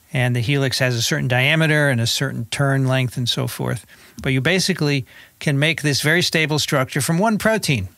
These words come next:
repeated many times, and it's stable and it protects the R N A. Now, this is a plant virus,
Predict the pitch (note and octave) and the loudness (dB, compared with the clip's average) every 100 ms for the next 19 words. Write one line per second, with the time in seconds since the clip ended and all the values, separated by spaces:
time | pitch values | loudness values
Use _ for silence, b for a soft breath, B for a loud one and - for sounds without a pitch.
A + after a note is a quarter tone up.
0 | - - - _ _ _ _ - _ - | -18 -18 -20 _ _ _ _ -20 _ -8
1 | D#3 A#2+ E3+ C#3+ B2 C#3 D3+ D3 A#2 C#3 | -6 -2 0 0 0 0 0 0 0 0
2 | D3 - b b b b b b _ - | -2 -8 b b b b b b _ -4
3 | C3 C3+ C3 C3 - - - - - G#3+ | 0 2 2 -2 -8 -12 -8 -6 -2 -2
4 | A3 G#3 G3 D3+ D3+ - D3+ - - - | 0 0 0 0 -2 0 -2 0 -6 -8
5 | - - - C#3+ B2+ A#2+ B2 A2+ A2 _ | -18 -20 -6 -2 0 2 2 0 -4 _
6 | B B B B B B D3 C3+ C3+ _ | B B B B B B 2 2 0 _
7 | _ _ _ _ _ - E3+ F3+ E3+ - | _ _ _ _ _ -4 -2 0 -2 0
8 | G3 G#3 - B2+ A2 A#2 D3+ - | 2 2 2 2 2 0 -2 -6